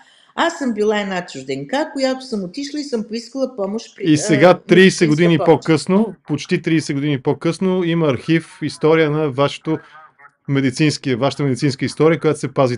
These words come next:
Speaker 2: там.
Speaker 1: Не
Speaker 2: Разбирам
Speaker 1: само
Speaker 2: ви, да.
Speaker 1: това, но е записано каква, какъв медикамент ми е даден, който аз закупувам от самата болница, от аптеката. А, това трае една седмица, нещо много леко, което щади всички органи, защото ако те ми дадат нещо силно,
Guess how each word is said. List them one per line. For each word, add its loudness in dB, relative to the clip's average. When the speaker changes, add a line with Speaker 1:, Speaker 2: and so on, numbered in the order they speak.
Speaker 2:
там. 4
Speaker 1:
Не 2
Speaker 2:
Разбирам 2
Speaker 1:
само -2
Speaker 2:
ви, -2
да. -2
Speaker 1:
това, -2
но -4
е 0
записано -6
каква, -4
какъв -10
медикамент -6
ми -8
е -6
даден, -4
който 0
аз -2
закупувам -4
от -10
самата -4
болница, -4
от -12
аптеката. -6
А, 0
това -4
трае -2
една -6
седмица, -8
нещо -8
много -8
леко, -6
което -4
щади -14
всички -14
органи, -6
защото -8
ако -12
те -4
ми -10
дадат -8
нещо -12
силно, -8